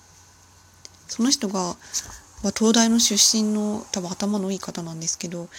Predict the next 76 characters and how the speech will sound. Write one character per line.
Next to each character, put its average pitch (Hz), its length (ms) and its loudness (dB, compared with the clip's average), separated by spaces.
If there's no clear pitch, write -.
い 208 60 -2
ろ 226 120 4
ん 262 60 2
な 262 80 2
学 226 260 0
問 190 520 0
を 180 60 -6
や 190 100 0
っ 185 40 -4
て - 220 -6
い 190 120 -2
る、 233 320 2
ま 180 140 -4
あ、 165 40 -6
二 170 160 -4
十 190 160 0
代、 180 100 -2
三 180 220 -4
十 185 120 -2
代 165 140 -6
の 165 100 -10
人 175 400 -8
た 190 120 -4
ち - 160 4
か 208 140 -6
ら 247 300 -2
自 214 120 -4
分 202 120 0
の 208 80 -2
研 208 280 0
究 214 180 -2
に 202 140 -2
つ - 160 2
い 175 80 -6
て 180 320 -6
い 170 80 -8
ろ 180 140 -6
い 175 60 -6
ろ 180 120 -8
な 180 80 -8
話 190 380 0
を 180 60 -4
聞 - 260 -8
い 190 40 -10
て、 247 160 0
そ - 120 4
れ 233 60 -4
を 180 40 -6
発 - 200 4
信 190 240 6
し - 120 -2
て 185 100 -4
い 175 60 -4
く 185 120 -4
イ 185 60 0
ン 180 80 -2
タ 156 120 -4
ビ 143 120 -6
ュ - 20 -4
ー - 40 -8
み - 80 -12
た - 100 -10
い - 60 -12
な - 100 -14
動 180 180 -4
画 170 120 -6
を 165 100 -6
YouTube 170 340 -2
で 165 140 -10
流 170 60 -8
し - 100 -2
て - 100 -12
て、 165 280 -10
す - 160 -4
ご 208 200 2
い 170 280 -2